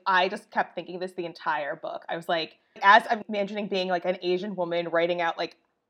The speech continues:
how, how bad of racial microaggressions can I write from this white person? And it's realistic versus offensive. And I just, like, had this thought the entire time.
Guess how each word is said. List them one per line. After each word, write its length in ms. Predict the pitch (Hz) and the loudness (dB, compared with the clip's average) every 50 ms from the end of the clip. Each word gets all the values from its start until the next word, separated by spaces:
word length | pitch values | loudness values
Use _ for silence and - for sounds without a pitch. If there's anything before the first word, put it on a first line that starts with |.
| _ _ _ _ | _ _ _ _
how, 760 | - - - 349 339 339 349 349 349 349 349 349 349 - - - | 0 8 12 12 12 12 12 12 12 12 12 8 6 4 0 -2
how 220 | - - 320 392 | 2 4 4 4
bad 320 | 262 - 240 220 214 226 220 | 8 8 10 10 10 10 8
of 220 | 220 202 180 170 | 4 2 0 -2
racial 560 | 175 180 190 185 202 - - 233 208 208 196 190 | -2 0 0 0 0 0 2 4 4 4 4 2
microaggressions 760 | 190 208 208 202 220 202 190 196 185 180 - 202 185 175 - | 2 2 4 4 4 2 4 6 4 4 4 0 -8 -6 -6
can 120 | - 196 | -4 -2
I 80 | 180 180 | 0 0
write 320 | 175 - 175 170 180 190 | 0 2 0 0 0 -2
from 120 | - 196 175 | -6 -8 -8
this 180 | 160 165 - | -8 -4 -2
white 220 | 190 160 151 - - | -2 -2 -2 -2 -6
person? 580 | 170 170 185 - - - - - - - 294 - _ _ _ - | -8 -8 -6 -4 -4 -4 -4 -4 -6 -8 -10 -10 _ _ _ -4
And 140 | 170 185 185 | -2 0 0
it's 160 | 185 185 - | -2 -2 -4
realistic 600 | 180 208 226 220 202 208 214 - - 202 196 - | -4 -4 -2 -2 -2 -4 -4 -4 -4 -6 -4 -4
versus 280 | - 180 180 - 180 165 | -4 -4 -4 -4 -6 -8
offensive. 600 | 175 - 165 160 160 - - - - - 220 226 - _ _ _ _ _ _ _ _ - | -6 -4 -4 -4 -4 -6 -10 -10 -10 -10 -12 -14 -18 _ _ _ _ _ _ _ _ -2
And 100 | 185 196 | 0 2
I 80 | 196 196 | 2 2
just, 140 | 214 208 - | 0 0 -2
like, 100 | 233 - | -2 2
had 260 | 226 214 196 196 185 - | 6 6 6 6 6 2
this 140 | 196 - - | -2 -2 0
thought 280 | - 165 160 165 180 | 2 2 2 2 0
the 120 | - 185 165 | -2 -4 -6
entire 500 | 165 - - 202 170 160 160 156 160 160 | -6 -6 -2 -2 0 0 0 -2 -4 -6
time. 600 | - - 165 139 139 156 160 - - 220 247 | -6 -6 -6 -4 -4 -6 -8 -8 -10 -10 -10